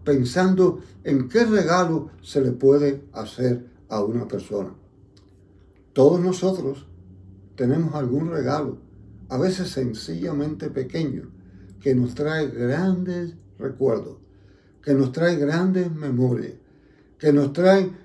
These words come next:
personajes que fueron maravillosos en nuestras vidas. Todos nosotros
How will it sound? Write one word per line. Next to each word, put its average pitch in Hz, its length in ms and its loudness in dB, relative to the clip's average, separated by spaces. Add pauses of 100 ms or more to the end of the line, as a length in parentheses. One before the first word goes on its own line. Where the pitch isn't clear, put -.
(180)
personajes 160 800 0
que - 180 -8
fueron 160 400 0
maravillosos 131 760 -2 (280)
en 120 160 -2
nuestras 113 360 -6
vidas. 123 300 -2 (560)
Todos 160 260 4
nosotros 165 500 -4